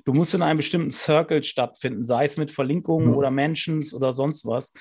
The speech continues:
Speaker 1: um, um, um dazu zu gehören, um das Anrecht zu haben, mit deinen Dokumenten auch hoch zu ranken.
Speaker 2: Genau.
Speaker 1: Und ich
Speaker 2: Es ist
Speaker 1: glaube,
Speaker 2: immer
Speaker 1: da geht's
Speaker 2: ja.
Speaker 1: halt, das ist ja das E-A-T-Prinzip auch so ein bisschen.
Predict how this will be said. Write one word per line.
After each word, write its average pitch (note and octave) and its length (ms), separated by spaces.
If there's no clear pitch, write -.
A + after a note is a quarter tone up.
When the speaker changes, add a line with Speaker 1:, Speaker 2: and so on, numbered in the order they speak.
Speaker 1:
um, D#3+ 220
um, F3+ 280
um F3 340
dazu D#3+ 360
zu E3+ 240
gehören, A#2+ 400
um D3 160
das C#3 160
Anrecht D#3 500
zu D3 160
haben, D3 220
mit C#3+ 140
deinen C#3+ 180
Dokumenten C#3 540
auch C3 200
hoch C3+ 160
zu - 160
ranken. C3+ 360
Speaker 2:
Genau. B2+ 300
Speaker 1:
Und - 100
ich C3 60
Speaker 2:
Es B2+ 60
ist - 40
Speaker 1:
glaube, D#3+ 180
Speaker 2:
immer D#3+ 100
Speaker 1:
da D#3+ 100
geht's E3 220
Speaker 2:
ja. D#3 100
Speaker 1:
halt, D#3 140
das D3+ 120
ist D#3+ 100
ja D#3 100
das D3 140
E-A-T-Prinzip D3 880
auch A2+ 120
so B2+ 120
ein A#2 100
bisschen. C3 380